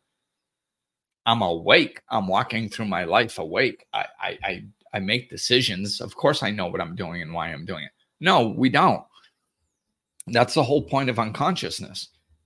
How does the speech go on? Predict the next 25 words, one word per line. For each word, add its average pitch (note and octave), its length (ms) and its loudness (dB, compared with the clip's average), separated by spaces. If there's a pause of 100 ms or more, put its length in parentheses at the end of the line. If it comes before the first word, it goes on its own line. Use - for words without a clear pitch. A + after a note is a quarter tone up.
(380)
is B2+ 240 2
we A2+ 200 -2
react G#2+ 640 0
to G#2 80 -4
situations F#2+ 800 -2
from E2 180 -12
socially A#2+ 560 0
conditioned G2+ 520 -2 (560)
places. - 560 -2 (560)
What, - 260 -10
socially, A2 840 2 (220)
it's - 220 -2
socially D3 460 2
acceptable G#2 800 -2 (380)
to G2+ 260 -4 (140)
help A2 280 0
somebody C#3+ 500 -4
else, G2+ 440 -2 (180)
and A2+ 160 0
then A#2+ 200 4
when B2 120 -2
they A2+ 140 -2
don't A#2+ 280 2
help G3+ 340 2
you, G#2 320 0